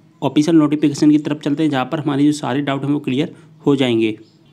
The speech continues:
तो दोस्तों, जैसा कि आप देख पा रहे हैं, जिबाजी यूनिवर्सिटी के द्वारा एक ऑफिशियल नोटिफिकेशन जारी किया गया है। आज की डेट में एक ऑफिशियल नोटिफिकेशन जारी किया गया है छः मार्च को और इस नोटिफिकेशन में क्लियर लिखा गया है कि एमए, एमकॉम, एमएससी होम साइंस प्रथम सेमेस्टर। जी हाँ दोस्तों, फर्स्ट सेमेस्टर के बारे में डिस्कस कर रहे हैं।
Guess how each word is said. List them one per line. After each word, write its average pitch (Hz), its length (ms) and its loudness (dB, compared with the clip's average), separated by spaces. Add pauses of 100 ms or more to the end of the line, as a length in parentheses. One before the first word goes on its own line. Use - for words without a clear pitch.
तो 156 60 2
दोस्तों, 156 280 2
जैसा 147 240 0
कि 160 140 2
आप 160 80 0
देख 139 260 -2
पा 151 60 0
रहे 143 140 -2
हैं, 156 100 2
जिबाजी 135 340 2
यूनिवर्सिटी 147 500 4
के 151 80 4
द्वारा 143 200 0
एक 147 120 -4
ऑफिशियल 151 380 0
नोटिफिकेशन 143 560 2
जारी 131 240 0
किया 143 200 0
गया 139 100 -2
है। 151 60 -2
आज 147 180 0
की 143 120 2
डेट 147 200 0
में 151 80 0
एक 147 100 -4
ऑफिशियल 139 360 0
नोटिफिकेशन 139 500 0
जारी 127 240 -2
किया 143 200 -2
गया 143 100 0
है 147 60 0
छः 131 200 -2
मार्च 123 260 -2
को 170 160 -4 (340)
और 143 120 0
इस - 240 -6
नोटिफिकेशन 147 480 2
में 151 100 4
क्लियर 147 220 2
लिखा 139 240 0
गया 143 120 0
है 143 60 2
कि 147 160 2
एमए, 143 220 2
एमकॉम, 147 380 -2
एमएससी 135 340 2
होम 131 240 2
साइंस 143 240 -2
प्रथम 147 360 -2
सेमेस्टर। 123 540 0
जी 113 200 0
हाँ 156 120 0
दोस्तों, 147 240 0
फर्स्ट 151 280 -4
सेमेस्टर 143 340 2
के 147 80 -2
बारे 139 200 0
में 131 80 -2
डिस्कस 127 280 -2
कर 139 160 -6
रहे 131 120 0
हैं। 156 100 0